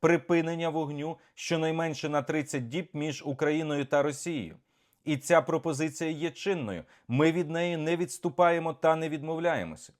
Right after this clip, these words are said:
Питання в тому, що цього не хоче на даному етапі Кремль. Питання в тому, що Путін прагне щонайменше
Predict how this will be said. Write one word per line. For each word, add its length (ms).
Питання 460
в 60
тому, 300
що 320
цього 300
не 100
хоче 340
на 160
даному 400
етапі 440
Кремль. 420
Питання 480
в 60
тому, 280
що 220
Путін 360
прагне 460
щонайменше 720